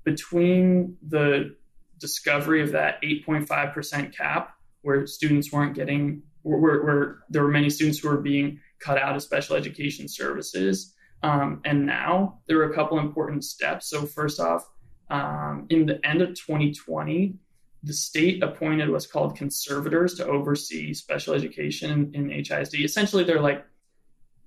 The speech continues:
"There are problems, there are systemic problems with special education delivery. Um,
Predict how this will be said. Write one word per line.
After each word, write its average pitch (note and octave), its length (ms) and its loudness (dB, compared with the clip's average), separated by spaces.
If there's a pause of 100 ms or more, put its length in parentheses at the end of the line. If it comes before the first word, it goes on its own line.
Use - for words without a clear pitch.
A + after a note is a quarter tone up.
(200)
"There E3 380 4
are D3+ 40 0
problems, D3 540 -2
there D#3 140 2
are D3+ 40 2
systemic D#3 600 0
problems - 720 -4 (220)
with C#3+ 260 -2
special C#3+ 380 -2
education D3 480 -4
delivery. - 560 -8 (460)
Um, C#3 560 -4